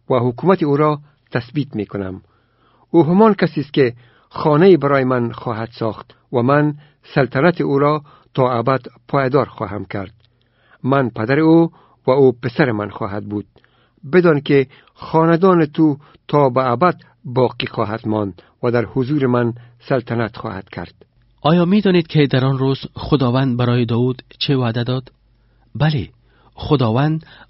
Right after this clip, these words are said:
Speaker 2: وعدهٔ عظیم و عالی برای داوود پیامبر داد که بالاتر از دانش انسان‌ها می‌باشد. خداوند برای داوود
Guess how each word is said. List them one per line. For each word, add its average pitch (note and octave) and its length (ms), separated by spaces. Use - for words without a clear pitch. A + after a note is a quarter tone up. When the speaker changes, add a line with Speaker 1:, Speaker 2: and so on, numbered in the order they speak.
Speaker 2:
وعدهٔ D#3 540
عظیم C3 440
و C3+ 40
عالی C3 500
برای A2+ 320
داوود A2 300
پیامبر G#2+ 520
داد G2+ 240
که E2+ 240
بالاتر A#2+ 500
از G#2+ 120
دانش G2+ 420
انسان‌ها A2+ 500
می‌باشد. D#2+ 500
خداوند C3+ 680
برای C#3+ 460
داوود A#2+ 440